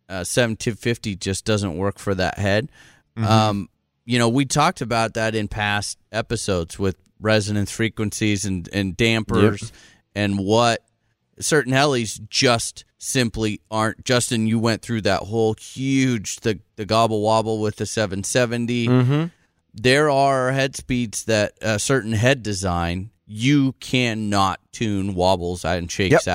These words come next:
Speaker 1: out, period.
Speaker 3: absolutely.
Speaker 1: So,
Speaker 2: Yeah.
Speaker 1: like, you know, in Jesse's case, uh, the, the Ra-, like, in my case, the Raptor's a little bit different.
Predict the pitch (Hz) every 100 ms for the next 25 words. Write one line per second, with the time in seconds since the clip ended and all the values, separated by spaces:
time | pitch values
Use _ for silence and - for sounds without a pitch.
0 | 71 - 95 131 123 127 160 131 131 127
1 | _ - - 147 139 127 101 90 - _
2 | 127 123 117 - 131 123 117 107 147 175
3 | - 107 - 107 95 98 - - 95 80
4 | 78 _ _ _ 76 69 98 135 143 101
5 | 127 - 131 165 226 147 - 127 131 -
6 | 123 120 113 95 101 160 175 95 -